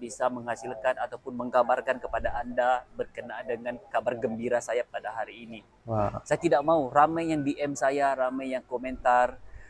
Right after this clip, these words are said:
Speaker 1: bertanyakan kabar kepada saya, bagaimana keadaan Rusli Rusli, adakah mau pulang ke Malaysia ataupun bagaimana, sudah menemukan, eh, kartu untuk dipinjam atau dan sebagainya.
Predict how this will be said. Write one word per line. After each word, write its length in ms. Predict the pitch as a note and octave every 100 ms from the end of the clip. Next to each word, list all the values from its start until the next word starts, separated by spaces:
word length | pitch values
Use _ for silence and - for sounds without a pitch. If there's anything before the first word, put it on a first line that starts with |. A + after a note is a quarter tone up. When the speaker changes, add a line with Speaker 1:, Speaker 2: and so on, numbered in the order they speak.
| - -
Speaker 1:
bertanyakan 640 | A#2 A#2+ B2 B2 C3 C3
kabar 320 | B2 A#2+ B2+
kepada 240 | G#2 B2 A#2+
saya, 240 | B2 B2
bagaimana 400 | B2+ B2+ C3+ C3+
keadaan 480 | - A#2+ B2+ C3 B2
Rusli 240 | A#2 C3
Rusli, 320 | B2 - C3 C3
adakah 380 | A#2+ B2 A#2+
mau 140 | B2 B2+
pulang 320 | - B2+ B2
ke 80 | -
Malaysia 480 | B2 B2 B2 - A#2+
ataupun 240 | B2+ C3
bagaimana, 640 | B2+ A#2 B2 B2 C3 C3+ B2+
sudah 240 | B2+ B2+
menemukan, 480 | B2+ B2 A#2+ - A#2
eh, 580 | A#2+ - _ - A#2+ A2+
kartu 480 | D#3 - - C#3 B2+
untuk 100 | C3
dipinjam 380 | B2+ - B2+ C3
atau 220 | A#2+ C3
dan 80 | B2+
sebagainya. 480 | C3 B2+ C#3 D3+